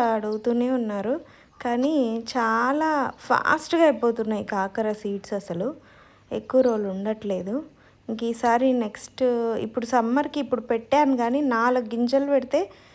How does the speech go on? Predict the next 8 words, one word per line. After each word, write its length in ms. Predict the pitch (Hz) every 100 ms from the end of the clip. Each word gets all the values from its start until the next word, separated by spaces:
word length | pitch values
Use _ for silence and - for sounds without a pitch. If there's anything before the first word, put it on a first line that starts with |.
| - - - 226
ఒక 100 | 233 240
చోట 220 | 233 254 466 - 262
ఒక్క 380 | - - - 285 277 254 247 - 233
మొక్కే 340 | 233 - 254 240
వచ్చింది, 500 | 233 - 208 208 359 453 - - _
చూసారు 400 | 240 226 220 208 190
కదా. 180 | 196 294 339 - - - - - - -
ఇంకో 220 | 254 277